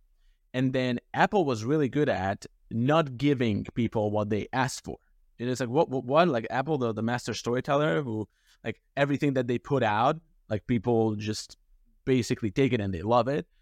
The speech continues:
Like, shouldn't they be listening to their customers? And there is that art of actually understanding your customer, not just based on what they are asking for, but being that kind of leader in that relationship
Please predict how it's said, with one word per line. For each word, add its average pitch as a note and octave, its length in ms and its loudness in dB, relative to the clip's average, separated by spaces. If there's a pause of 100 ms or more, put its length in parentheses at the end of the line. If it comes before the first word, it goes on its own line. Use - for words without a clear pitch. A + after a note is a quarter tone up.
(600)
Like, - 220 -4 (260)
shouldn't D3+ 300 0
they C3+ 240 0 (180)
be C3 120 0
listening D3 360 0
to C#3 80 0
their B2 160 0
customers? C#3+ 720 -2
And C3 180 -2
there D#3 160 0
is G3+ 140 2
that A#2+ 240 -2
art G2+ 420 -6 (280)
of A#2 200 -4 (100)
actually D3+ 400 0
understanding C3+ 540 0
your G#2+ 140 0
customer, A2 640 -2
not C3+ 220 0
just D#3+ 160 2
based C3 200 0
on G#2+ 220 -4
what A2+ 200 0
they G#2+ 100 0
are F#2 100 -4
asking A2 380 -4
for, F#3 360 0 (220)
but B2+ 220 2 (320)
being E3+ 360 2
that C3 200 -2
kind A#2+ 300 0
of A2+ 220 -2 (240)
leader D#3 460 2
in B2+ 160 0
that G2+ 160 -2
relationship G#2 640 0